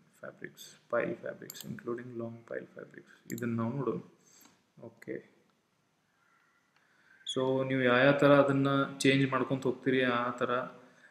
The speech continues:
ನಿಮ್ದೆಲ್ಲ ಇಲ್ಲಿ values, digits, ಆಮೇಲೆ ಇದೇನು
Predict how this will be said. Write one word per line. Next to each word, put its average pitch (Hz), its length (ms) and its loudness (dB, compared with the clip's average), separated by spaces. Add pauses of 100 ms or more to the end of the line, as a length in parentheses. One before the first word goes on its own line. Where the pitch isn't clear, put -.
(140)
ನಿಮ್ದೆಲ್ಲ 120 680 2
ಇಲ್ಲಿ 120 220 -2
values, 117 680 4
digits, 117 420 2
ಆಮೇಲೆ 117 680 -4
ಇದೇನು 120 680 -2